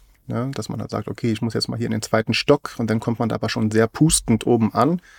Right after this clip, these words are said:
Das ist auch so ein Anzeichen. Das, was man dann wirklich ernst nehmen sollte, das ist dann die sogenannte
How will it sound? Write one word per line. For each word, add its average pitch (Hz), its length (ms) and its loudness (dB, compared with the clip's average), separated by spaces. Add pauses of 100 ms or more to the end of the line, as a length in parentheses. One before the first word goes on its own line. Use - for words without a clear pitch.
(540)
Das 117 140 2
ist - 160 -4
auch 123 140 6
so - 120 2
ein 135 100 2
Anzeichen. 123 840 0 (720)
Das, 113 220 0
was 123 180 2
man 117 120 4
dann 110 140 4
wirklich 120 340 -2
ernst 117 240 0
nehmen 123 160 2
sollte, 117 320 0
das 110 180 -6
ist - 180 -6
dann 110 260 0
die 120 80 -2
sogenannte 110 640 -2